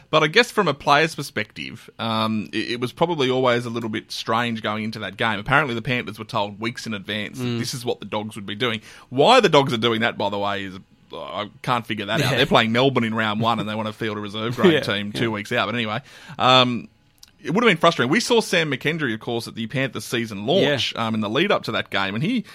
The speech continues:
Speaker 1: he used the word disrespectful. He thought it was quite disrespectful to Penrith that the Dogs had done that.
Speaker 2: Yeah, and I guess it is, you know, but still, you think you'd be able to get up for enough for a game to beat them, whether, you know, you, you know,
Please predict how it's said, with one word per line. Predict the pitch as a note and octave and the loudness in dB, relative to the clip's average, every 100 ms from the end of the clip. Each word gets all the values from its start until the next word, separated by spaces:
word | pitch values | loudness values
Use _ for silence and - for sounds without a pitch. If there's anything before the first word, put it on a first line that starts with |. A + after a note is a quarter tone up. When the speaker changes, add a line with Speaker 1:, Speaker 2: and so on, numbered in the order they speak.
| - - | -10 0
Speaker 1:
he | A3+ | 2
used | C4 G3+ | 4 2
the | D#3+ | 4
word | C#3+ B2 | 4 4
disrespectful. | C3+ - G#2 - - - F#2 | 0 -2 -6 -2 -2 -2 -8
He | C#3+ | -6
thought | F#3+ E3+ | -4 -4
it | |
was | F#2+ | -4
quite | - C3+ B2 | -2 0 0
disrespectful | B2 A2+ - C#3 - D3+ | -4 -6 -2 -2 -2 -6
to | A2 | -6
Penrith | - F#2 D#2+ - | -6 -8 -8 -10
that | - | -10
the | A2 | -10
Dogs | F#2+ G2 | -10 -12
had | - | -14
done | - D#2+ | -12 -12
that. | A1+ - _ - - - | -14 -18 _ -16 -14 -4
Speaker 2:
Yeah, | G4 D3+ | 2 4
and | C#3 | 6
I | D#3 | 4
guess | F3 C3+ | 0 0
it | C3 | 0
is, | C#3 A2 | 0 -2
you | G#2 | -2
know, | A2+ | -2
but | B2 - | -2 -4
still, | - F3+ | 2 4
you | C3+ | 4
think | B2 F#3 D#3 | 2 -2 0
you'd | C#3 | -2
be | |
able | B2+ | -2
to | A#2 | 0
get | B2+ | 0
up | A#2+ - | 0 -2
for | C#3+ B2+ | -4 -4
enough | C3 C#3 C3 | 2 2 2
for | - B2+ | 0 0
a | A#2 | 2
game | A#2+ G#2 G#2 A2+ | 2 2 0 -4
to | - | -8
beat | A#2+ A2+ - | -4 -6 -6
them, | G2 G#2+ | -8 -6
whether, | A#2 A#2 A2+ | -2 -2 -2
you | A#2 | -4
know, | A2 | -4
you, | A2 A2+ B2 | -2 -2 -2
you | B2 A#2 | -4 -4
know, | A2 | -4